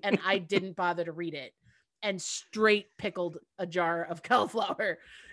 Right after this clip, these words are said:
Speaker 1: And no wonder <laughs> I thought I was gonna die when I ate it.
Speaker 2: <laughs>
Speaker 1: 'Cause I kinda was.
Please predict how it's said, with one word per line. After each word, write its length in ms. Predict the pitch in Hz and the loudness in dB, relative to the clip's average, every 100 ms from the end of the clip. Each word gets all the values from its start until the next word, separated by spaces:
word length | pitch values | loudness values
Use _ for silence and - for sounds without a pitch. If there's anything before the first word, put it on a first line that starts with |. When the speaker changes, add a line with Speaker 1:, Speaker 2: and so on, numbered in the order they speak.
| - | 0
Speaker 1:
And 160 | 247 247 | 4 8
no 120 | 247 | 8
wonder 680 | 240 247 254 214 - 285 240 | 8 6 6 4 8 8 6
<laughs> 40 | |
I 100 | 214 | 2
thought 280 | 208 214 220 | 2 4 6
I 60 | 214 | 6
was 140 | 214 | 4
gonna 200 | 233 226 | 2 2
die 300 | 185 196 190 | 2 0 2
when 140 | 180 | 2
I 180 | 180 175 | 0 -2
ate 120 | 170 | -4
it. 80 | 135 - | -6 8
Speaker 2:
<laughs> 360 | 339 - - - | 10 10 6 2
Speaker 1:
'Cause 520 | 294 - - 427 311 | 2 2 -2 2 6
I 100 | 415 | 4
kinda 440 | - - 330 294 277 | 6 8 8 8 6
was. 760 | 277 262 208 170 160 - - | 8 8 8 2 -6 -10 -10